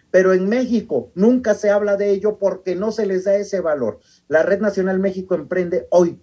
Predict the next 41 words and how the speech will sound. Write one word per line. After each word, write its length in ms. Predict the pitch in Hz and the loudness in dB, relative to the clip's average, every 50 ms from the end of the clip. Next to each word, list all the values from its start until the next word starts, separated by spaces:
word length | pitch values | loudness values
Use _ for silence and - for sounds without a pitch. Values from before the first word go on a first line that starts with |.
| _ | _
les 200 | - 151 160 156 | -6 -6 -4 -4
está 220 | 170 165 - 214 202 | -4 -2 2 4 6
dando 240 | 202 202 196 196 196 | 6 6 4 0 -4
ese 180 | 185 196 185 | -4 -4 -4
valor. 320 | 175 165 151 156 180 190 190 | -2 -2 -2 0 -2 -2 -2
Desde 220 | 185 165 160 160 | -4 -4 -4 -4
el 80 | 143 135 | -4 -4
dos 140 | 151 147 156 | -6 -6 -4
mil 140 | 175 185 185 | -4 -2 0
diecinueve 500 | 190 180 180 170 165 170 180 180 180 165 | 0 -2 -2 -2 -4 0 0 0 0 0
empezamos 560 | 151 123 143 139 - 170 170 175 170 165 - | -4 -4 -6 -4 -2 -4 -4 -4 -6 -10 -6
con 200 | - 143 147 165 | -8 -6 -6 -4
esto 460 | 175 185 185 - - 233 254 247 - _ _ _ _ _ _ _ _ | -6 -6 -6 -2 -2 -2 -2 -2 -6 _ _ _ _ _ _ _ _
y 140 | - 156 190 | 0 4 4
esta 200 | 226 233 240 262 | 4 4 4 2
es 80 | 262 240 | 2 2
la 120 | 247 214 | 2 2
mitad. 400 | 214 214 202 190 - 262 277 269 - _ _ _ _ | 2 0 -2 -2 -2 -4 -4 -4 -8 _ _ _ _
Este, 240 | - 160 - - 208 | -12 -10 -4 2 2
Alejandro, 560 | 202 202 208 202 254 269 269 262 254 240 202 185 180 | 4 4 2 2 0 -2 2 2 2 0 0 -2 0
en 260 | 185 180 180 180 180 | 0 0 0 2 0
octubre 580 | 185 185 - - 294 311 294 269 233 240 233 202 | 0 0 0 -4 -2 0 2 2 2 2 0 -2
vamos 320 | 196 240 247 247 247 - 233 | -4 -4 -2 -2 -2 -2 -4
a 60 | 208 | -4
hacer 200 | - 226 240 233 | -2 -2 -2 0
la 120 | 233 226 | -2 -2
segunda 420 | 220 214 202 185 220 233 233 226 220 | -2 -4 -4 -4 -2 -4 -2 -2 -2
entrega 400 | 214 208 226 220 214 214 220 208 | -2 -2 -2 -2 0 0 0 0
de 100 | 208 196 | 0 0
las 200 | 185 180 175 214 | -2 -2 -2 -4
otras 280 | 214 214 220 214 208 | -4 -2 -4 -4 -6
cincuenta 460 | - 185 185 185 - 214 208 202 202 | -6 -10 -10 -2 0 0 0 2 2
empresas. 440 | 196 190 190 208 220 208 202 196 175 | 0 0 0 -2 -2 0 0 -2 0
Vamos 300 | 180 208 214 220 214 - | 0 0 0 0 -2 -2
a 60 | 214 | -2
reconocer 560 | 180 175 165 - 170 160 165 165 - 208 214 208 | -2 -2 -4 -6 -6 -6 -6 -4 -4 -2 -2 -2
a 80 | 190 | -2
cien 420 | 185 - 196 202 226 233 240 240 233 - _ _ _ _ - | -4 -6 -2 2 2 2 2 0 -6 -10 _ _ _ _ 0
en 220 | 151 165 175 185 | 0 0 2 2
este 580 | 214 220 214 208 - - 208 202 - - _ - | 2 2 0 -2 0 0 0 0 0 -4 _ -10
año. 440 | - 175 175 170 160 147 123 - | -6 -4 -4 -4 -2 -4 -6 -6